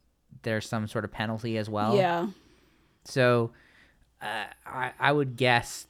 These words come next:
Speaker 1: the process part of that had to do with that, and maybe just, you know, wanting more screen time to, you know,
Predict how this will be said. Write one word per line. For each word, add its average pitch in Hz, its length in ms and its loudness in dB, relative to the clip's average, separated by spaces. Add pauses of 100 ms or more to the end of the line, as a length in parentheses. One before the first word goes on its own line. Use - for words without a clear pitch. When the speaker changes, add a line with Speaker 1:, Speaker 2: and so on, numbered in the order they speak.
Speaker 1:
the 120 180 -2 (240)
process 131 680 2
part 104 340 -6
of 92 160 -8
that 95 540 -4 (1700)
had 117 240 -2
to - 80 -20
do 101 140 -6
with 95 120 -4
that, 98 260 -2
and 127 100 -2
maybe 135 220 4
just, 120 400 -6 (140)
you 117 120 -6
know, 98 100 -4
wanting 101 460 -4
more 98 380 -4
screen 101 320 -6
time 95 460 -6 (220)
to, 90 360 -6 (1400)
you 104 180 -10
know, - 260 -14